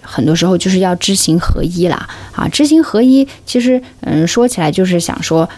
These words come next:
多带孩子出去看看世界啊，多走一走。这个说起来其实蛮简单的哈，我们不就是出去玩儿吗？就是出去旅行吗？那只要有条件，只要有时间，有经济，我们都可以出去旅行，是不是？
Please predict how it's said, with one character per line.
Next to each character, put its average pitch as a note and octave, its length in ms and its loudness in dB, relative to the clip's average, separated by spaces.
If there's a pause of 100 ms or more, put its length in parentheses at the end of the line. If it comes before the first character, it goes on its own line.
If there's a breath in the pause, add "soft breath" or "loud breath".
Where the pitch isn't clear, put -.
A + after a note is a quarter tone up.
(160 loud breath)
多 F3 140 0
带 E3 120 -2
孩 - 200 -4
子 D#3+ 100 -2
出 - 180 -4
去 - 100 -4
看 - 180 -4
看 C3+ 140 2
世 - 180 -2
界 B3 320 0 (200 loud breath)
啊， - 160 -8
多 G3 200 2
走 - 280 -6
一 F3 100 2
走。 - 180 -4 (200 loud breath)
这 E4 120 0
个 D#4 40 4
说 D#4+ 180 2
起 A#3+ 120 -4
来 F3 120 0
其 A3 160 -2
实 A#3+ 260 2 (140)
蛮 G3 140 2
简 F#3 180 0
单 D3 160 0
的 D#3 60 0
哈， E3 240 -4 (160 loud breath)
我 F#3 100 -4
们 G#3 140 2
不 C#4 80 4
就 C#4+ 120 4
是 C4 140 4
出 C#4 160 2
去 C4 80 2
玩 F3+ 180 2
儿 G#3 220 2
吗？ B3 220 2 (180 loud breath)
就 B3 100 -2
是 A#3 120 0
出 C4 160 0
去 B3+ 160 0
旅 D#3+ 280 0
行 E3 300 -2
吗？ G#3+ 340 2 (240 loud breath)
那 G#3+ 160 -4 (280 loud breath)
只 E3+ 220 -2
要 A#3 180 4
有 F#3 120 0
条 - 240 -6
件， G3+ 240 0 (200 loud breath)
只 - 160 -2
要 G#3+ 160 0
有 G3 120 0
时 E3 240 -2
间， F#3+ 280 0 (180 loud breath)
有 B2 180 0
经 G3+ 320 4
济， F#3 200 0
我 - 160 -2
们 G2+ 160 -2
都 D4 180 0
可 - 180 -10
以 - 60 0
出 - 160 -6
去 E3+ 140 -4
旅 D#3 160 -2
行， - 240 -2
是 D#3+ 120 -4
不 - 80 -2
是？ - 200 -6